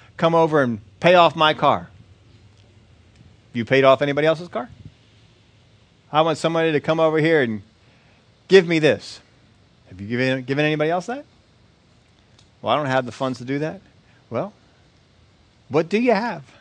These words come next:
Sow what you got. Listen to God. And when God says, "I need you to sow this," you know that real nice, uh, thing you got over there?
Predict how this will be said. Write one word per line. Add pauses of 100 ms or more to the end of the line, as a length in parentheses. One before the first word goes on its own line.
(1080)
Sow
what
you
got. (220)
Listen
to
God. (400)
And
when
God
says, (260)
"I
need
you (300)
to
sow
this," (840)
you
know
that
real
nice, (1120)
uh, (400)
thing
you
got
over
there?